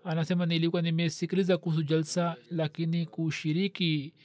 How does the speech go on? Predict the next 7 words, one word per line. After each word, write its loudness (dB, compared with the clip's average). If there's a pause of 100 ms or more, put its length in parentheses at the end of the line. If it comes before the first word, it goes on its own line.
(220)
kwenye 0
jalsa 4
ni 0
jambo 2
tofauti 0
kabisa." -2 (4000)
Kisha -2